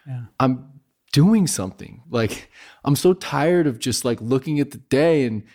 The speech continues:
Speaker 2: it's a, it's stupid to complain about. It seems so silly, like, beyond a first world problem, but I wanted purpose, and I wanted, like,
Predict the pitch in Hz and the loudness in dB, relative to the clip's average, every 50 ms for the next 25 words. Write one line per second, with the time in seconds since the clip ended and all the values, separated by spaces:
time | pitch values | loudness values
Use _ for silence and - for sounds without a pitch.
0 | _ _ - 156 143 - - 156 151 139 123 117 - - _ _ _ _ _ - | _ _ -2 -2 0 2 4 4 4 4 4 0 -4 -16 _ _ _ _ _ -4
1 | 143 135 - - - - 185 196 196 196 196 170 156 151 - 135 120 - - 135 | -2 -2 -2 -4 -4 0 0 0 2 2 2 2 2 2 0 -2 -4 -2 0 0
2 | 139 131 117 98 95 92 92 - - _ _ _ _ _ - 110 - - - 156 | 0 0 -2 -2 -4 -6 -6 -8 -12 _ _ _ _ _ -8 -6 -4 0 0 2
3 | 147 117 - - - 151 156 147 - - - 147 135 123 117 107 101 - - _ | 2 0 -2 -2 0 2 2 2 0 -2 0 0 0 2 0 -2 -4 -6 -12 _
4 | _ _ _ _ _ _ - 131 127 131 127 123 123 127 131 131 127 123 117 - | _ _ _ _ _ _ -8 -2 2 2 2 4 2 2 0 0 -2 -4 -6 -6
5 | - 120 117 - - - 113 110 104 - - - 113 113 113 92 95 92 95 92 | -4 -4 -4 -4 -4 -4 -2 -2 -2 -4 -4 -2 -2 -2 -2 -4 -8 -14 -16 -18
6 | - _ 135 127 123 117 - - _ _ _ _ _ _ - 120 120 123 131 135 | -18 _ -4 -2 -2 -2 -2 -6 _ _ _ _ _ _ -2 0 0 2 2 0
7 | 143 131 110 95 - - 131 135 127 - 101 92 - - - - 110 113 113 110 | 0 0 -2 -4 -2 -2 -2 -2 -2 -4 -10 -12 -12 -12 -10 -8 -6 -4 -2 -2
8 | 113 113 120 123 117 113 101 95 104 101 98 95 95 | -2 -2 -2 -2 -4 -4 -8 -8 -8 -6 -6 -8 -8